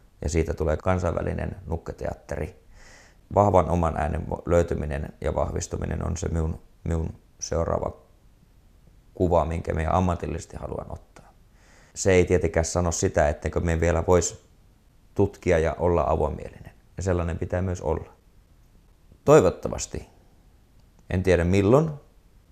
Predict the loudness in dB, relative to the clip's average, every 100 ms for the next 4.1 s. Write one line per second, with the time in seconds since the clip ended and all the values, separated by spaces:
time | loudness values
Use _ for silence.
0 | _ _ _ _ 0 2 4 4 4 4
1 | 4 4 2 2 -2 -2 -6 -2 -2 0
2 | -4 -6 -8 0 0 0 0 6 8 8
3 | 6 2 2 4 4 2 0 -4 -4 -4